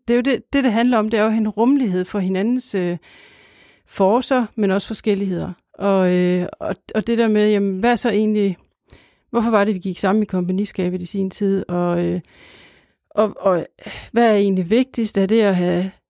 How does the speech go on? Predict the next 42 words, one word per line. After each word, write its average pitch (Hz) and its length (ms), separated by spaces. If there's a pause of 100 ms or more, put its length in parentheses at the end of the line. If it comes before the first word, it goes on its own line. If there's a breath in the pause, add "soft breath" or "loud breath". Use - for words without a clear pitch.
(100)
fuldstændig 185 520
styr 262 400
på 190 140
retningslinjer 196 800
og 170 80
strukturer, 254 720
eller 185 240
er 185 40
det 196 160
at 180 120
tjene 190 300
penge? 247 440 (360 loud breath)
Eller 196 160
kunne 262 260
vi 262 80
faktisk 208 480
udnytte 269 400
hinandens 185 400
forskellighed, 202 600 (420)
sådan 214 200
så 214 100
at, 180 380
øh, 180 340 (320)
den 190 120
ene 214 220
er 196 40 (160)
måske 185 320
bedre 247 240
til 208 140
at 175 80
tjene 196 260
pengene, 262 360
og 190 80
den 196 100
anden 208 160
er 208 40
bedre 208 260
til 190 160
at 170 200
holde 185 160
styr 208 300
på 175 240